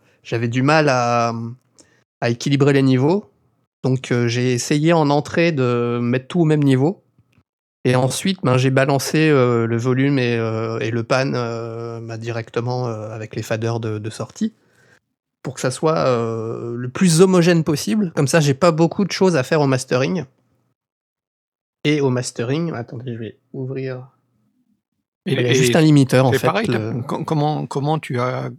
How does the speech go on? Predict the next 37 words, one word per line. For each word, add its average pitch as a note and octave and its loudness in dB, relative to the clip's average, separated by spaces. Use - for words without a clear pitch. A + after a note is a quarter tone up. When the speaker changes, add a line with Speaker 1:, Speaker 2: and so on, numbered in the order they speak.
Speaker 2:
euh, A2+ -6
composé, C3+ -2
enfin, B2 -6
euh, A2+ -6
assemblé C3 -2
ces B2 -8
éléments A#2+ -4
à A#2+ -4
la, A#2+ 0
euh, A2+ -6
à B2 -6
la A#2 -6
souris A3 -2
ou C#4 0
bien, A#2+ -2
euh, A2 -6
au A2 -6
pad ? A2 -10
Speaker 1:
Euh, C#3+ 2
les G3 4
deux. D3+ 0
Speaker 2:
Les D3 0
deux, A2+ -4
ok. - -6
Speaker 1:
Euh, C3 0
pour E3 -4
ce - -8
qui G3+ -2
est... F3+ 2
j'ai E3+ 4
commencé G3 4
par F#3 4
les... C3+ 4
les A#2+ 0
accords G3+ 4
de F3+ 4
guitare. E3 -2